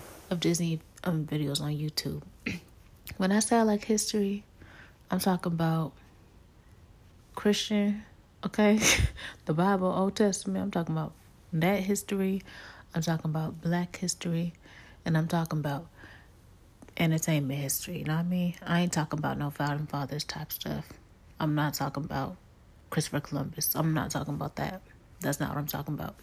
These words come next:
So, yeah, just, just to say that. <laughs> 'Cause, yeah, I like the subject of history. But, yeah, you, you know what I'm saying. Anyways. So, yeah, I just said that to say that, yeah.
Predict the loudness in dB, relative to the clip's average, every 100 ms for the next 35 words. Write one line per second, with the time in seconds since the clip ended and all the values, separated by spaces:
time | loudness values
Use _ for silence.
0 | -20 -14 -12 -12 -14 -20 -20 -20 -8 -2
1 | -2 -2 -2 2 4 4 4 4 2 2
2 | 2 2 2 -4 4 8 8 6 -4 -16
3 | -2 0 2 0 -2 -6 -18 -4 0 2
4 | 2 0 0 0 0 -2 0 2 2 0
5 | -6 -8 -10 -14 -16 -18 -4 -2 -2 -6
6 | -16 -20 -6 -2 0 -2 -8 0 0 4
7 | 4 4 2 -4 -4 -4 -8 2 6 6
8 | 4 0 -2 -4 -14 -18 -20 -20 -20 -20
9 | -20 -18 -16 -12 -4 0 4 4 6 4
10 | 2 -4 -2 2 4 4 2 2 0 0
11 | -2 -4 -4 -4 -4 -2 -4